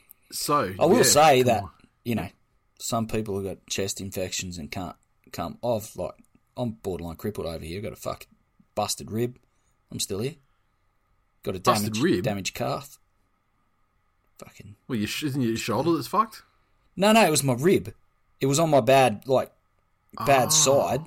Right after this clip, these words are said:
Speaker 2: but yeah.
Speaker 1: Oh, okay.
Speaker 2: No.
Speaker 1: So,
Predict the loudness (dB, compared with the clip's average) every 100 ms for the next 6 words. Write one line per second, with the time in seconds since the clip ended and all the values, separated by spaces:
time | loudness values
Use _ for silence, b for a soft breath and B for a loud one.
0 | -4 -4 -4 -6 -8 -8 -18 -10 -6 -6
1 | -6 -8 -6 -8 -8 B B B -2 4
2 | 4 2